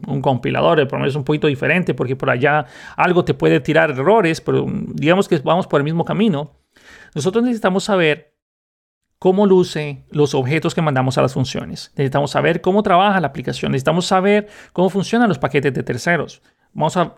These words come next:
tenemos que saber cómo funcionan las dependencias de otras librerías que están en nuestro proyecto.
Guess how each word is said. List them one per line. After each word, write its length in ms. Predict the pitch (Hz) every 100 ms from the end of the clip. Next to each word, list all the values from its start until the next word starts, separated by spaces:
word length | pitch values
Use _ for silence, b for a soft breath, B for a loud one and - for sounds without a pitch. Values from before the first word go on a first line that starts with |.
| -
tenemos 260 | 147 165
que 80 | 175
saber 240 | - 156 175
cómo 160 | 190
funcionan 400 | 180 151 220 240
las 60 | 170
dependencias 720 | 139 135 135 147 151 139 131
de 260 | 139 135 135
otras 640 | 139 131 139 135 131 117 -
librerías 480 | 131 127 135 151 139
que 160 | 160
están 240 | - - 135
en 100 | 135
nuestro 220 | 131 135
proyecto. 440 | 151 170 202 -